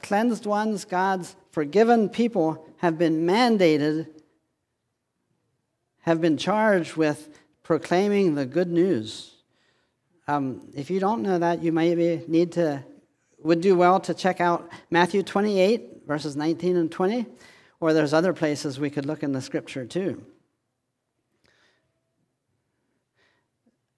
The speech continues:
Jonah that day basically said, in effect, Jonah said,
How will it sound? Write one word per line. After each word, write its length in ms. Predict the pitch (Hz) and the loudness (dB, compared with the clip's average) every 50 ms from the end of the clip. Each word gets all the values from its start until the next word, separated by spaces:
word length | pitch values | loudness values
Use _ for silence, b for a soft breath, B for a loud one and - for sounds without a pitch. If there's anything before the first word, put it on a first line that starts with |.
| _ _ _ _ _ _ _ - | _ _ _ _ _ _ _ -4
Jonah 520 | 139 170 196 240 247 185 147 139 139 131 B B B B B B B | 0 2 2 4 4 4 4 4 2 -2 B B B B B B B
that 260 | - 151 151 110 117 | 0 0 0 0 -2
day 380 | 139 151 143 143 156 165 165 165 B B B 127 135 127 117 113 B B _ _ _ _ | -2 0 0 2 2 2 0 -2 B B B -14 -14 -14 -16 -18 B B _ _ _ _
basically 520 | - 165 202 214 - 202 165 - 156 147 139 | 0 2 2 2 0 -4 -4 -4 -4 -6 -4
said, 400 | - - 151 135 131 139 143 143 B B B B B B | -4 -4 -2 -2 -2 -2 -4 -6 B B B B B B
in 240 | 165 - - 180 175 | -16 -8 -2 0 0
effect, 580 | 175 - - - 277 247 - - - - - - | 0 2 4 4 4 4 4 0 -10 -20 -6 0
Jonah 320 | 180 180 208 220 202 170 | 2 2 4 4 2 0
said, 420 | - 180 160 147 151 151 151 151 | 2 2 2 2 2 0 -2 -6